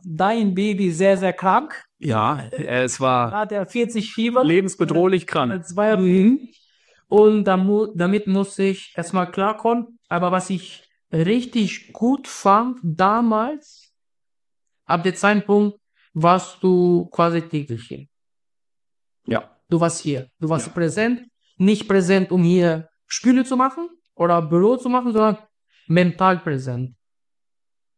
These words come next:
Speaker 2: Okay.
Speaker 1: So, das war auch sehr, sehr krass. Also für mich auf jeden Fall. Ich kann ja nur für mich sprechen.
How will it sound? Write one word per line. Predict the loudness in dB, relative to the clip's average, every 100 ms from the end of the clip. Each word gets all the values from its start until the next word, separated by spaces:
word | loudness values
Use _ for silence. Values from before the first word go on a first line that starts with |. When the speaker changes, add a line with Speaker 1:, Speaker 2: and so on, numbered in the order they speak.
| _ -16
Speaker 2:
Okay. | -2 -2 0 -2
Speaker 1:
So, | -2 -2 -4 _
das | -2 -2 0
war | 2 4
auch | 4 2 -2
sehr, | -4 2 2
sehr | 2 -4
krass. | -6 -2 -2 -2 -12 _
Also | -2 -2
für | -2 2
mich | 2 2
auf | 0
jeden | 0 0
Fall. | -2
Ich | -4
kann | -4 -4
ja |
nur | -4 -4
für | -2
mich | 0 0
sprechen. | 0 0 0 -2 -6